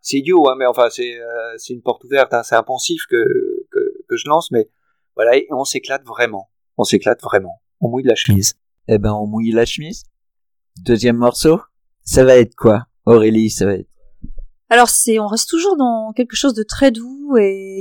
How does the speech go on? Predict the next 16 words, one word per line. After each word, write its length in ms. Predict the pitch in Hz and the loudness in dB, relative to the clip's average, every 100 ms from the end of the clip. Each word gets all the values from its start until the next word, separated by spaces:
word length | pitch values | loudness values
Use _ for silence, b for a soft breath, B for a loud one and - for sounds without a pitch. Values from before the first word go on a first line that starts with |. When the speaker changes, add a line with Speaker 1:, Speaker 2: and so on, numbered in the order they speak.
| - | -8
Speaker 3:
très 220 | - 240 | 0 0
acoustique. 680 | 220 - - - 226 - - | 0 -6 -12 -8 -8 -8 -6
Euh, 380 | 165 156 156 156 | -6 -6 -6 -6
c'est, 400 | 151 - - 151 147 | -4 -6 0 0 0
euh, 520 | 143 143 143 52 - - | -4 -6 -4 -6 -6 -4
un 140 | 139 | -4
grand 260 | 160 - 190 | -2 0 0
classique 480 | - 170 - 196 - - | 2 0 -2 -8 -16 -18
finalement, 520 | - 156 151 156 165 180 | -16 -18 -18 -18 -14 0
Bob 180 | 160 | 0
Dylan, 320 | 160 185 196 226 | 0 -4 -4 -4
euh, 520 | 180 160 156 160 160 170 | -8 -10 -14 -16 -16 -4
Knocking 340 | 180 175 214 | -2 0 -2
on 100 | 185 | -2
Heaven's 360 | 180 175 180 180 | -2 -2 -4 -4
Door. 480 | 190 233 226 170 | 2 2 2 -4